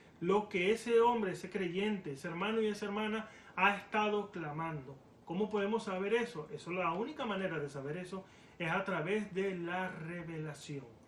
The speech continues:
Porque Dios es el que sabe qué alimento se necesita para la hora.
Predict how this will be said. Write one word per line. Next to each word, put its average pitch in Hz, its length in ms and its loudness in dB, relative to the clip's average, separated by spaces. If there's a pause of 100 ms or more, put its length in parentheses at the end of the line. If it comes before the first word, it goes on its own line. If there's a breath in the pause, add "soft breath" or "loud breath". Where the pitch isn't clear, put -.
(360)
Porque 226 380 8
Dios 185 280 2
es 196 120 0
el 202 160 0
que 202 120 -4
sabe 208 320 0
qué 185 120 -4
alimento 180 460 -4
se 190 140 -8
necesita 170 520 -8
para 185 200 0
la 190 140 2
hora. 220 400 -2